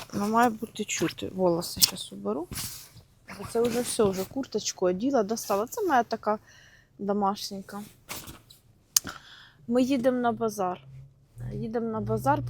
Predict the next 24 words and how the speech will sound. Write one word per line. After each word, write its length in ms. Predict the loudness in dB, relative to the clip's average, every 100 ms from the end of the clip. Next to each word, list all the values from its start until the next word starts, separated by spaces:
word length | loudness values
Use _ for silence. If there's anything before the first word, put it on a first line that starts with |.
| -2
тому 240 | 0 0
що 160 | -2 -2
треба 280 | 0 0 -2
ж 100 | -2
купити 380 | -4 2 0 0 -14 -6
гарбуз. 640 | 2 4 4 0 -2 -6 -8 -10 -10 -10 -10 -8 -8 -8 -10 -14 -10
Гарбуз 460 | 2 2 4 0 -4
треба 320 | -8 -10 -10 -14
купити. 340 | -18 -14 -14 -14 -16 -20 -20 -20 -20 -20 -20 -14
Я 200 | 2 2
хотіла 440 | 4 0 2 2 2
з 100 | 0
вами 240 | 0 0
поговорити 640 | -2 -2 0 0 -2 -4 -6
по 100 | -10
поводу 640 | -4 -2 0 -2 -4 -6 -8 -16 -18 -20 -20 -16 -8
одного 440 | -4 -2 0 0
діла. 440 | 0 2 0 -2 -6 -8 -6
Вчора... 360 | 0 2 2 0 -6 -12 -14 -14 -16 -14 -12 -12 -12 -10
Мені 240 | -6 -4 -2
написав 500 | -4 -6 -8 -6 -2
батько, 420 | 0 0 -4 -10
що 360 | -8 -8 -8 -8 -14 -16 -16 -18 -20 -18 -2
є 160 | 2